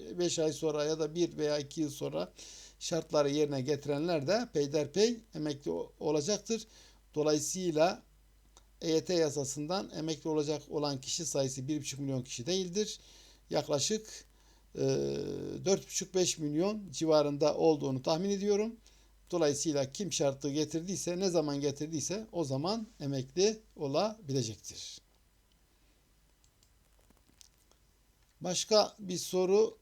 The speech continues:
e, kamu çalışanları E Y T'den emekli olmayacak mı? Bu konuda duyumlar var gibisinden, e, bahseden kamu çalışanları var. Değerli arkadaşlar, E Y T'li olmak için,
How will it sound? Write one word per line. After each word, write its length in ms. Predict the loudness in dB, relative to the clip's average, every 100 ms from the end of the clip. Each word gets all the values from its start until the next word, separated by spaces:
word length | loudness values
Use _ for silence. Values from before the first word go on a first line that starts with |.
| 2
e, 420 | 4 4 2 0
kamu 300 | 2 2 2
çalışanları 840 | 4 4 2 0 4 6 6 4 -2 2
E 80 |
Y 200 | 4 4
T'den 320 | 2 0 0 0
emekli 460 | -2 -2 -2 -4
olmayacak 720 | 0 2 4 4 4 2 0
mı? 300 | 0 -2 -2 -8 _ _
Bu 260 | -8 -6 -4
konuda 640 | -2 0 2 4 4 2 -8 -2
duyumlar 480 | 4 4 6 6 6
var 400 | 6 4 4 0 -8 -20 _ -20 _
gibisinden, 800 | -4 -2 -2 -2 -2 0 0 -4 -6 0
e, 280 | 2 2 2
bahseden 500 | 0 0 -2 -2 2
kamu 260 | 2 2
çalışanları 640 | 0 0 0 0 0 0 0
var. 200 | 0 -2 -8 -20 -20 -20 0
Değerli 220 | 2 4
arkadaşlar, 580 | 4 4 2 2 0 -2 -4
E 100 | 0
Y 160 | 2 2
T'li 220 | 0 0
olmak 500 | 2 2 2 -2 -4
için, 420 | -6 -2 -2 -2